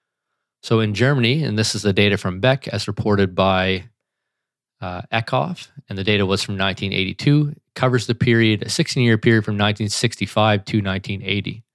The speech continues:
In this information, Beck reports twenty-two explosions a year, thirty-one injuries, and six fatalities in Germany. So this is pretty strikingly similar to the number of incidents that we'd see in the U S.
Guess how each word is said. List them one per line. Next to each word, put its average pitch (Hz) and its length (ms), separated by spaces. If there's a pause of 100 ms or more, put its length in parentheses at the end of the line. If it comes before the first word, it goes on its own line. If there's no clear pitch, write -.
(680)
In 131 160
this 143 200
information, 120 800 (460)
Beck 113 340
reports 110 480
twenty-two 123 500
explosions 107 500
a 98 60
year, 135 280
thirty-one 113 420
injuries, 107 400
and 87 120
six - 300
fatalities 101 560
in 92 80
Germany. 98 440 (380)
So 131 120
this 127 120
is 131 80
pretty 131 280
strikingly 117 580
similar 113 520
to 107 560 (680)
the 98 600
number 113 280
of 101 80
incidents 104 300
that 98 80
we'd 92 160
see 98 260
in 98 360
the 95 80
U 98 120
S. - 320